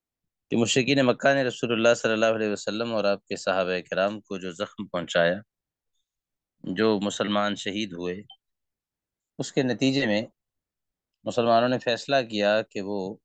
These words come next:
पीछा करें इन मुशरिकीन मक्का का जब वो वहाँ से चले गए। और मकसद इसका ये था कि ताकि उन पर ये रौब पड़ा रहे कि हम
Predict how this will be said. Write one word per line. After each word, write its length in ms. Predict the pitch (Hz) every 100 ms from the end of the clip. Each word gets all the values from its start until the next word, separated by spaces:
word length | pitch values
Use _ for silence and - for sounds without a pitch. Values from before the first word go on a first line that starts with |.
| _ _ _ _ _ _ _ _ _ _ _ _ _ _ _ _ _ _ 131
पीछा 320 | 123 - 131
करें 320 | 107 104 104
इन 100 | 104
मुशरिकीन 500 | 98 - 95 101 95
मक्का 280 | 92 - 104
का 140 | 95 98
जब 140 | 90
वो 100 | 92 92
वहाँ 220 | 85 92
से 120 | - -
चले 220 | 87 101
गए। 140 | 85 80 _ _ _ _ _ _ _ _ _ - -
और 120 | 113
मकसद 500 | 110 131 _ - 147
इसका 260 | 131 - 123
ये 140 | 117 113
था 220 | 113 113
कि 100 | 120
ताकि 360 | 104 107 101 113
उन 140 | 104
पर 160 | 101 101
ये 120 | 95 92
रौब 180 | 104 -
पड़ा 160 | 98 95
रहे 260 | 87 85 113
कि 1400 | _ _ _ _ _ _ _ _ _ _ _ _ - 104
हम 240 | 107 120